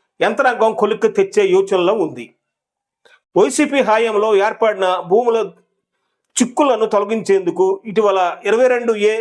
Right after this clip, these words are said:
నిషేధిత జాబితాలోని భూములకు మోక్షం కల్పించేందుకు ప్రభుత్వం సన్నద్ధం అయింది. ఓవరాల్గా ఏలూరు డివిజన్ అత్యధికం.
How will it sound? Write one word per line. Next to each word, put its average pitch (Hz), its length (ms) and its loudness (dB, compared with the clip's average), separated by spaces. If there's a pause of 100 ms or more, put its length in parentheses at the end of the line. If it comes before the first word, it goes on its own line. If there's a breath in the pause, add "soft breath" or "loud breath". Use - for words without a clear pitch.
నిషేధిత 220 520 0
జాబితాలోని 185 720 0
భూములకు 170 500 0
మోక్షం 170 440 -2 (500)
కల్పించేందుకు 226 680 0
ప్రభుత్వం 220 440 0
సన్నద్ధం 196 460 0
అయింది. 135 400 -4 (1300 soft breath)
ఓవరాల్గా 214 600 2
ఏలూరు 240 380 0
డివిజన్ 214 400 0 (140)
అత్యధికం. 151 560 -4